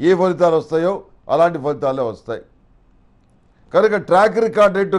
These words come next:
గమనించి వాళ్ళ యొక్క background ఏంటో తెలుసుకొని వాళ్ళతో జ్యోతిష్యమో మరోటో మరోటో చెప్పించండి, ప్రయోజనం పొందండి. అదే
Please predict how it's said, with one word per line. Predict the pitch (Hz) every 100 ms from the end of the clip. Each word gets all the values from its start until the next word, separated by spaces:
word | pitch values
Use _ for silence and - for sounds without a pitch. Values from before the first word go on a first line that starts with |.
| 170
గమనించి | 170 190 170 180 196 135 _ _ _ _ _ _ _ _ _
వాళ్ళ | 117 165 175 170
యొక్క | 156 143 107 - _ _ _
background | 92 165 202 220 220 202
ఏంటో | 190 165 170
తెలుసుకొని | 170 147 185 185 190 - _ _ -
వాళ్ళతో | 156 196 180 160 113 - _ _ 95
జ్యోతిష్యమో | 165 180 170 165 180 202
మరోటో | 170 160 170 175 147
మరోటో | 143 147 170 139
చెప్పించండి, | 123 127 117 113 101 - _ _ _ _ _ _ _ _ _ _
ప్రయోజనం | 170 196 190 175 127
పొందండి. | 131 110 98 92 _ _ _ _ _ _ _ _ _ _ _ _ _ - _ _ _ _ _ _ _ _ _ _ _ _ _ _ _ _ _ _ _ _ -
అదే | 147 202